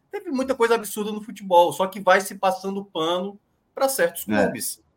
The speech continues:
Speaker 1: Pra outros clubes tem uma exigência maior, ou tem pelo menos um questionamento a mais. E é como eu acho que foi debatido também ontem na live. Tem que se debater o futebol por si só. Até tava mencionando aqui que eu não tenho moral pra falar, porque sou do outros de São Paulo e, e moro aqui no Nordeste.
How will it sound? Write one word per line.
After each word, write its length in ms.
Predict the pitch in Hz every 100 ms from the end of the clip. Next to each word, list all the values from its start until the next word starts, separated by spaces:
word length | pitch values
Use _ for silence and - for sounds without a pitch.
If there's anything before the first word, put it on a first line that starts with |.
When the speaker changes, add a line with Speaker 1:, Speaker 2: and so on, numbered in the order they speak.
| _
Speaker 1:
Pra 160 | 262 226
outros 260 | 151 151 -
clubes 260 | 175 214
tem 120 | -
uma 120 | 220 233
exigência 600 | 196 190 135 160 156 151
maior, 340 | 131 120 107 143
ou 140 | 135
tem 260 | 139 180 185
pelo 180 | 165
menos 400 | 151 175 190 - _ _ 151
um 120 | 147
questionamento 840 | 190 180 - 185 175 160 170 160
a 60 | 139
mais. 360 | 113 101 -
E 100 | 120
é 40 | 123
como 200 | 151 180
eu 40 |
acho 100 | 170
que 60 | -
foi 80 | 165
debatido 460 | 165 160 - 170
também 200 | 160 165
ontem 180 | 160 160
na 120 | 180
live. 280 | 180 131 - _ _ _ _
Tem 100 | 135
que 60 | 135
se 60 |
debater 360 | 180 175 165 175
o 60 |
futebol 340 | 175 196 175 180
por 60 | -
si 120 | 214
só. 160 | 170
Até 180 | 139 160
tava 240 | 175 170 160
mencionando 360 | 139 135 127
aqui 360 | 110 151 147 - _ _ _
que 120 | - 143
eu 80 |
não 80 | 156
tenho 200 | 143 160
moral 300 | 143 127 165
pra 120 | -
falar, 320 | - 110 139 180
porque 120 | 131
sou 140 | 135
do 80 | 131
outros 200 | 131 139
de 40 |
São 200 | - 123
Paulo 520 | - 123 160 151 120 120
e, 40 |
e 260 | 120 135 123
moro 220 | 135 135
aqui 120 | 135
no 80 | 127
Nordeste. 480 | 110 107 165 -